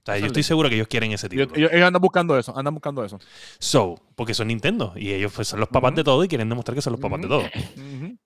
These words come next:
Speaker 1: Este, ahora, sí veo a, a, veo, veo que lancen un, un po-, un Pro, pero no veo que lancen un Pro donde, donde pueda correr este juego. O sea, la for-, él, él va a correr en el Switch regular.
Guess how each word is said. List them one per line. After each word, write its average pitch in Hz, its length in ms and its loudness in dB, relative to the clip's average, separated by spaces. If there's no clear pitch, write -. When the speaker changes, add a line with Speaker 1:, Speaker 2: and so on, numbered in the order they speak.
Speaker 1:
Este, 135 380 -4
ahora, 117 440 0
sí 180 720 -2
veo 127 380 -4
a, 127 840 -4
a, 175 840 -8
veo, 135 320 0
veo 135 200 6
que 196 100 4
lancen 196 340 4
un, 180 300 0
un 165 220 0
po-, - 260 2
un 147 160 0
Pro, 104 380 0
pero 110 200 0
no 107 160 -2
veo 127 180 -2
que 143 120 -4
lancen 135 400 -4
un 127 220 -6
Pro 113 400 2
donde, 95 760 -8
donde 110 340 -4
pueda 113 220 2
correr 135 260 -2
este 120 140 -4
juego. 107 180 -4
O - 40 -8
sea, 110 240 -4
la 127 180 -2
for-, 151 440 0
él, 151 240 6
él 147 200 4
va 160 60 6
a 175 40 2
correr 185 240 6
en 131 120 4
el 113 80 2
Switch - 220 -4
regular. 95 360 -2